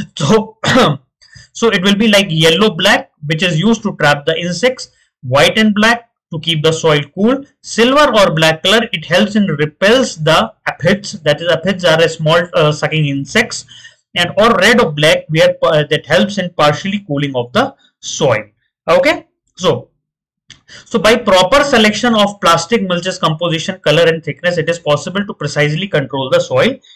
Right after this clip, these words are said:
environment. Okay, so now what are the effects of mulching? So after, uh, doing the process of mulching, what are the effects? So it helps improve the soil temperature, uh, through evaporative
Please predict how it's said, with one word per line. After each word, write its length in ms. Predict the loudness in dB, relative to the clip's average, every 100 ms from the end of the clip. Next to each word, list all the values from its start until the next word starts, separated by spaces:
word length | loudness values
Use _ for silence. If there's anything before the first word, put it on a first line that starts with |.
| -8
environment. 640 | -6 -2 -2 -4 -8 -14 _ _ _ -2
Okay, 360 | 0 2 0 -4 _ -6
so 360 | -2 -2 -4 _ _ _ _ _ _ -6
now 340 | -2 -2 -4 _ _ -2
what 260 | 0 4
are 160 | 4 2
the 140 | 0 -4
effects 400 | -2 0 0 0
of 100 | 0
mulching? 360 | 2 -2 -4 -2
So 320 | 2 2 2
after, 420 | 0 0 2 2 4
uh, 320 | 6 6 2
doing 320 | 2 2 2
the 180 | 2 0
process 400 | 0 0 0 0
of 120 | 0
mulching, 380 | 2 0 0 0
what 240 | 2 2 2
are 140 | 0
the 140 | 0 -4
effects? 400 | -2 -2 -2 0
So 180 | 0 2
it 160 | -2
helps 320 | 0 0 0 -4
improve 400 | -6 -4 -4 -2
the 80 |
soil 280 | 0 2 2
temperature, 680 | 2 0 -2 -4 -2 -2 -2 _ -20 -20 -10 0
uh, 260 | 4 4
through 240 | 2 -4 -2
evaporative 960 | 0 0 2 2 2 -2 _ -4 -4